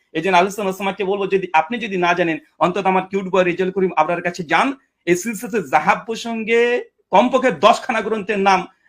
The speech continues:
আলাদা আলাদা, একদম লেখকের নাম, লেখকের মৃত্যু, কোন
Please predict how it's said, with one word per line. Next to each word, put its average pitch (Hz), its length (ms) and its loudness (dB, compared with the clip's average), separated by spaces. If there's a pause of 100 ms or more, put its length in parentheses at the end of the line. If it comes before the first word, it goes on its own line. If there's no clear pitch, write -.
আলাদা 202 300 6
আলাদা, 190 420 6
একদম 190 400 2 (180)
লেখকের 208 440 0
নাম, 208 280 0 (160)
লেখকের 185 440 2
মৃত্যু, 233 480 -2 (200)
কোন 233 240 4